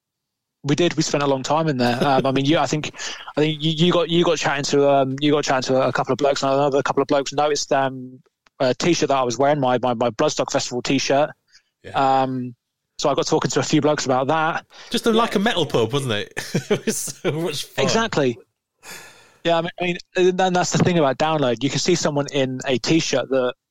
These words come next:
Speaker 1: you recognise you like, and you can just automatically go up to them and say, "I love that band," or, "I love your T-shirt." And you were wearing,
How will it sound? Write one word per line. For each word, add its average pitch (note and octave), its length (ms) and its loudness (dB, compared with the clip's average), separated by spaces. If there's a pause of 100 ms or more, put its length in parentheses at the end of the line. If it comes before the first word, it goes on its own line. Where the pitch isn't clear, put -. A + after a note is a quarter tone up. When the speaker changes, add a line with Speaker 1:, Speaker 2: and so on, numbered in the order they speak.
(160)
Speaker 1:
you B2+ 120 -4
recognise C3+ 400 0
you B2 100 2
like, C3+ 260 2
and C3 100 0
you C3 80 -2
can A#2+ 80 -6
just B2 220 -8
automatically D3+ 380 0
go C#3+ 80 2
up C#3+ 80 2
to - 60 -6
them C3+ 40 -2
and B2+ 60 -2
say, C3 100 0 (360)
"I - 100 -2
love D3 320 0
that C3+ 180 0
band," B2+ 280 -2
or, B2 200 -2
"I A2 40 -2
love C#3+ 240 2
your C3+ 100 0
T-shirt." C3+ 580 2
And C#3 160 -4
you F3+ 180 4
were E3 60 4
wearing, C#3+ 460 4